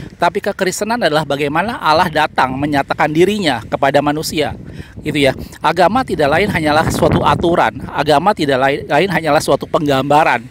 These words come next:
tentang bagaimana manusia mencoba mencari Allah, manusia mencoba mencari pengu-, eh, pencipta atau pengu-, pengus-, pe-, eh, pe-, penguasanya, gitu ya.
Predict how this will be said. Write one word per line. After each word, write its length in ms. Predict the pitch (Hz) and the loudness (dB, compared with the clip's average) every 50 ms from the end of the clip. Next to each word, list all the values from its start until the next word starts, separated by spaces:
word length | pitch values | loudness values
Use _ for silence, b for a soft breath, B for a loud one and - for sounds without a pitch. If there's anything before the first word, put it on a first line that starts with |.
| B B B B B B B - | B B B B B B B -4
tentang 240 | 175 147 170 165 | 0 2 2 2
bagaimana 480 | 147 147 147 160 156 147 147 156 190 208 | 2 2 2 0 0 0 0 0 0 0
manusia 560 | 208 165 151 160 165 160 - - 180 196 220 | 0 -2 -2 -2 -4 -4 -6 -6 -2 -2 -2
mencoba 640 | 220 208 190 185 175 180 - 190 170 175 180 190 190 | 0 0 -2 -4 -4 -4 -2 -2 -2 2 2 0 0
mencari 400 | 175 165 - 151 135 143 151 160 | -2 -4 -2 -2 -2 -2 -2 -2
Allah, 280 | 147 147 139 123 117 - - B B B B | 0 0 0 0 -4 -6 -8 B B B B
manusia 480 | B - 165 165 175 170 - - 226 220 | B 0 0 2 0 0 0 2 2 2
mencoba 480 | 196 185 170 - 165 151 165 175 180 | 2 0 -4 -4 -2 0 2 2 0
mencari 320 | 175 165 - 165 147 156 165 | 0 -2 -2 0 0 0 0
pengu-, 320 | - 196 180 160 160 - | 2 0 0 0 -2 -4
eh, 160 | - 170 160 | -2 -2 -2
pencipta 640 | - - 170 165 - - 160 - - 185 175 175 143 | 0 0 -2 -2 0 -2 -4 -2 0 2 2 2 2
atau 80 | - 151 | -2 -4
pengu-, 320 | - 160 147 156 156 156 - B B B B | -4 -4 -4 -2 -4 -6 -6 B B B B
pengus-, 360 | B - 165 190 180 - - | B -2 -2 0 0 -2 -4
pe-, 160 | - - - | -4 0 2
eh, 240 | 165 160 - 156 - | 2 2 2 -2 -4
pe-, 160 | - - 165 | -4 -6 -4
penguasanya, 720 | - - 165 165 151 143 165 - - 202 175 139 117 98 - - - - - - - | -2 -2 0 2 2 2 2 2 2 0 0 0 -2 -6 -10 -14 -20 -20 -20 -20 -14
gitu 240 | - 151 143 143 147 | -10 -4 0 2 2
ya. 80 | 135 | 0